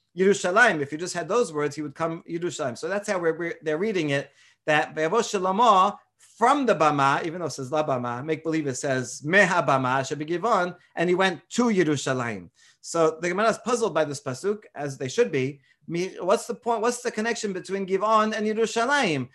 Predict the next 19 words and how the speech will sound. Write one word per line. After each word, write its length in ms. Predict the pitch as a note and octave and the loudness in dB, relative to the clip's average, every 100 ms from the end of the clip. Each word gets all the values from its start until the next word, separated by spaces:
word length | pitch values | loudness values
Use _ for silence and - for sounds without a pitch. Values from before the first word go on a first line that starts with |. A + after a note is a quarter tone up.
| _ - | _ 0
Why 140 | G#3+ | 2
would 100 | C4 | 2
it 80 | A#3 | -2
put 140 | A#3+ | -4
Yerushalayim 500 | A3 G#3+ A3 A#3 B3+ | -4 -4 -2 -2 -2
if 140 | E3+ F3+ | -2 -6
you're 80 | |
saying 240 | D#3 A3 F#3+ | -4 -2 -2
he 80 | E3+ | -4
came 240 | A3 G#3+ | -4 -2
to 80 | G3+ | 0
Yerushalayim? 500 | F#3+ F#3 G3+ A3+ F3 | -2 -2 0 0 2
Why 120 | F#3 | 0
are 20 | |
you 80 | G3+ | 0
sticking 320 | - G#3+ G#3+ | -2 -8 -4
Givon 360 | G3 G3+ C4 A#3+ | -2 0 0 0
in 120 | D#3+ | 0
there? 320 | C#3 A#2 A2+ | 0 -2 -6